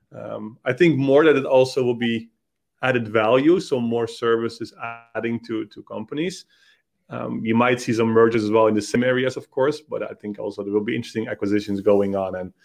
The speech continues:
you can see there's still companies or, or, um,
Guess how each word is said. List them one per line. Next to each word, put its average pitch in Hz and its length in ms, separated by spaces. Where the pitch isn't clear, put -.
you 127 100
can 147 160
see 156 180
there's 127 260
still 131 360
companies 123 580
or, 113 320
or, 104 380
um, 101 600